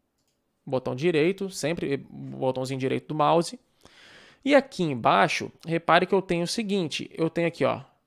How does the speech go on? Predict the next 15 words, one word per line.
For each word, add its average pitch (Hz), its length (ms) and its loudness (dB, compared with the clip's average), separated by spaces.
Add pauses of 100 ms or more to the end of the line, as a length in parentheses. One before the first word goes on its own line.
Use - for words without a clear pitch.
(120)
modo 175 280 4
responsivo, 196 800 2
eu 208 80 0
posso 214 260 2
ver 156 140 0
pra - 140 0
tablet, 156 600 4 (440)
olha 127 180 4
lá, 139 340 4 (520)
tá - 80 -10
vendo 135 180 -6
ele 127 140 -4
aqui? 233 340 -2
Ó, 113 180 -4 (640)
foi, 170 580 2